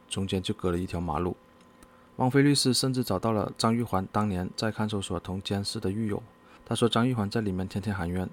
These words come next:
老是绝食。狱友还给他起了个外号叫花生米，因为子弹跟花生米很像。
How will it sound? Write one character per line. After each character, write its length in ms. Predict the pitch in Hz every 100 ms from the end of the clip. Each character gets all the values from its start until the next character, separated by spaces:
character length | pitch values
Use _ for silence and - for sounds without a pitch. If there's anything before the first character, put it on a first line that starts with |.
| -
老 120 | 90 95
是 140 | 113
绝 220 | - 95
食。 260 | - 87 95 - - - - -
狱 120 | 147
友 100 | 110
还 120 | 101
给 140 | 101
他 160 | 92 98
起 160 | - 92
了 100 | 90
个 60 |
外 140 | 92 95
号 200 | 98 90
叫 180 | - 92
花 240 | - 117
生 160 | 113 104
米， 180 | 90 76 - - - - - -
因 120 | 120
为 100 | 110
子 160 | 107 90
弹 220 | 107 98
跟 120 | 98
花 160 | 98 101
生 160 | 110
米 120 | 95 92
很 180 | 85
像。 260 | 82 98